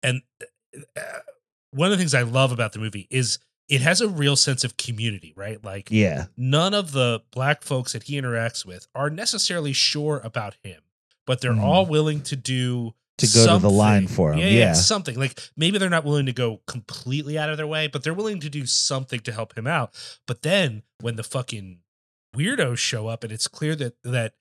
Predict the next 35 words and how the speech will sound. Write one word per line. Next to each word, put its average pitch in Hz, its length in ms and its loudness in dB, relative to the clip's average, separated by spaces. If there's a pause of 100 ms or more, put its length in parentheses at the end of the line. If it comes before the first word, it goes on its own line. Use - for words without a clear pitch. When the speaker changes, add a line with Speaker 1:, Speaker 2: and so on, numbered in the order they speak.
(380)
Speaker 1:
you 127 120 -4
know, 107 220 -6
whoever 233 400 0
these 185 200 0
guys 143 260 2
are, 113 380 -2 (300)
they 139 180 4
are 131 160 4
not 123 340 -2 (120)
on 120 180 0
our 104 160 -2
Speaker 2:
They 139 140 8
are 135 100 8
Speaker 1:
team. 120 100 6
Speaker 2:
here 190 180 10
to 170 100 6
cause 117 340 6
harm, 82 360 2
yes. 101 180 6
Speaker 1:
Yeah. 135 140 2 (520)
They 160 140 0
just 208 240 -2
jump 190 220 -2
in 240 100 -4
for - 140 -8
it. - 60 -20
It's 156 160 2
just 196 200 4
nat-, 165 280 -4
we're 147 240 -4
just 160 180 -4
gonna 147 160 -2
defend 214 360 -4
this 113 140 -4
guy. 80 260 -14